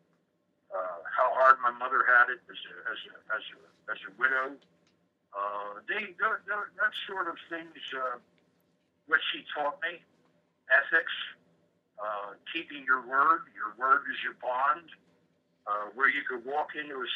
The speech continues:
store and say, "Hey, put it on the tab," and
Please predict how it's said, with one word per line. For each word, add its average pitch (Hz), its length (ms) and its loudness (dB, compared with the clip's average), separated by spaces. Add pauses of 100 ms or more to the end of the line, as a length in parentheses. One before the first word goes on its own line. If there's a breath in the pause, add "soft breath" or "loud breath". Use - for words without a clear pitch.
store 156 440 0
and - 60 -20 (160)
say, 131 160 -4
"Hey, 175 200 -4 (680)
put 165 160 2
it 156 140 -2
on 147 160 0
the 131 100 -8 (140)
tab," 151 420 6
and - 100 -10